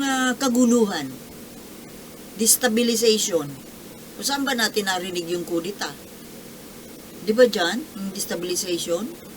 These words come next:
Yung, ah, wag daw magbayad ng buwis? Tapos panayang mura? At ito naman pong si Kibuloy, ano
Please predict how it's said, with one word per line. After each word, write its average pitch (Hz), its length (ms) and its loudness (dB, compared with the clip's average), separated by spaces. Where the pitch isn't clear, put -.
Yung, 185 300 -4
ah, 170 340 0
wag 180 220 -2
daw 185 100 4
magbayad 170 560 4
ng 170 160 -2
buwis? 165 640 2
Tapos 202 440 0
panayang 202 480 4
mura? 180 260 -2
At 359 100 2
ito 370 240 -4
naman 359 320 2
pong 359 160 -6
si 349 160 4
Kibuloy, 285 560 2
ano 320 240 2